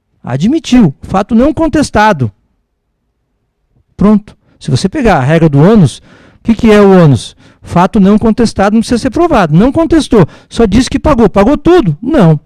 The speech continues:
Então tem que pagar o que não pagou. É, é, eu entendo que essa regra é objetiva. Cai perfeitamente dentro do, do ônus. Aqui, ó. O empregado disse que fazia vinte horas por mês. A empresa disse o seguinte:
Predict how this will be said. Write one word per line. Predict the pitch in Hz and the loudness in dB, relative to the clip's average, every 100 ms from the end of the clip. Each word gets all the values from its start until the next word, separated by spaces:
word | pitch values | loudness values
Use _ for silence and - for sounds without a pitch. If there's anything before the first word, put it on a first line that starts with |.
| _ - | _ -12
Então | 240 | -10
tem | 240 | -8
que | - | -8
pagar | 339 285 | -6 -4
o | |
que | 311 | -4
não | 330 | -4
pagou. | 370 302 240 _ _ _ _ _ _ _ _ _ _ _ _ _ _ _ _ _ _ _ _ _ _ _ _ _ _ _ _ _ _ _ | 0 0 -2 _ _ _ _ _ _ _ _ _ _ _ _ _ _ _ _ _ _ _ _ _ _ _ _ _ _ _ _ _ _ _
É, | 147 156 - 143 127 120 113 - | -16 -14 -8 -6 -4 -4 -6 -4
é, | |
eu | 165 | -2
entendo | 196 214 | 0 -2
que | 320 | -4
essa | 320 165 | -6 -4
regra | 160 220 | -4 -6
é | |
objetiva. | 262 320 320 330 247 | -6 -6 -4 -4 -6
Cai | - 196 | -8 -10
perfeitamente | 202 185 254 349 359 269 339 294 | -6 -6 -6 -8 -4 -2 -2 -6
dentro | 285 302 320 | -8 -6 -6
do, | 330 320 _ _ _ _ _ _ _ _ _ _ _ _ _ | -6 -12 _ _ _ _ _ _ _ _ _ _ _ _ _
do | 226 | -4
ônus. | 247 156 156 | 0 0 -2
Aqui, | - 156 | -4 -4
ó. | - - - _ | -6 -16 -20 _
O | - 127 | -4 -4
empregado | 131 110 147 196 | -4 -8 -4 -2
disse | 190 - | -4 -4
que | |
fazia | - 170 202 | -2 -2 0
vinte | 180 220 277 226 | 0 0 0 0
horas | 214 208 | -2 -4
por | 214 | -6
mês. | 180 147 127 | -4 -4 -4
A | 143 | -4
empresa | 175 196 | -2 -4
disse | 185 | -4
o | - | -8
seguinte: | 190 156 | -4 -4